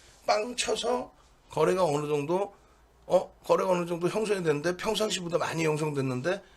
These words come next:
아, 거래대금 기준으로 뭐 몇, 어, 뭐 얼마 몇백억 될 것 같아, 뭐 이런 계산 방식이 나오겠죠. 정형화된. 그래서 요 라인에서 이제 뭐 예를 들면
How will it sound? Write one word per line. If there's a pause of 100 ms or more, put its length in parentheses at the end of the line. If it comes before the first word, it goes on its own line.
(160)
아,
거래대금
기준으로
뭐 (100)
몇, (140)
어,
뭐
얼마
몇백억
될
것
같아,
뭐
이런
계산
방식이
나오겠죠. (480)
정형화된. (380)
그래서 (380)
요
라인에서
이제
뭐
예를
들면